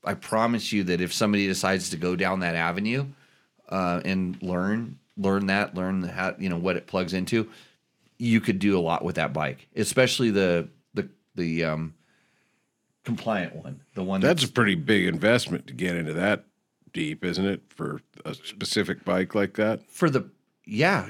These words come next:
Speaker 1: uh, Mike will tell you this, for the person that makes the actual, the, the, the, the hard part of the E C U, you know, the, the, the plug to get the wiring right and all of the, the baseline maps and data, that's not easy.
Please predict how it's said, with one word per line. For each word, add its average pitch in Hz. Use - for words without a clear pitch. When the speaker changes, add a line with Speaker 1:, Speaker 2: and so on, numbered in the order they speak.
Speaker 1:
uh, 101
Mike 101
will -
tell 95
you 90
this, 104
for 123
the 110
person 214
that 123
makes 95
the -
actual, 101
the, 73
the, 90
the, 80
the 90
hard 101
part -
of 90
the 92
E 101
C 98
U, 98
you 98
know, 90
the, 80
the, 90
the 90
plug 101
to 95
get 101
the 87
wiring 90
right 104
and 87
all 92
of 85
the, 80
the 90
baseline 104
maps 87
and 90
data, 98
that's 135
not 139
easy. 98